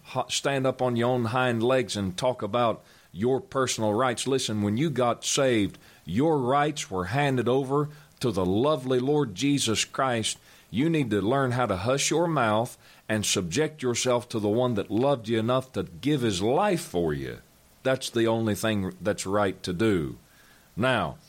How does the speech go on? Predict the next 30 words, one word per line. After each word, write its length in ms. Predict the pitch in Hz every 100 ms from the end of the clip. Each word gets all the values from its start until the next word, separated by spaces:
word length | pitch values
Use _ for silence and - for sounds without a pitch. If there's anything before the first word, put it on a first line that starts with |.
| - - - _ _
let's 180 | 139 147
get 240 | - 139
back 240 | 98 131 -
to 120 | 117
the 200 | 98 95
subject 480 | 82 131 104 98 -
at 120 | 98
hand. 320 | 117 135 104
When 140 | 107 110
a 40 |
man 300 | 107 147 135
trusts 340 | - 139 123 -
Christ, 600 | - 135 113 90 - - - - - -
he 160 | 135
repents. 1040 | 123 98 - 151 208 156 85 - - - - _ - _ - -
He 160 | 123
repents. 640 | 127 113 - 135 104 76 123
Now, 220 | 131 98 - - - - -
it, 320 | 110 117 - -
we've 240 | 139 180
gone 280 | 139 151 139
through 160 | 147 135
some 200 | - 113
scriptures. 640 | - 135 - 80 69 - - _ -
Acts 320 | 135 135 -
chapter 320 | 135 127 107
seventeen, 760 | 101 131 113 101 127 113 85 71
Acts 260 | 123 135 -
chapter 380 | - 120 - 92
twenty, 480 | - 120 107 76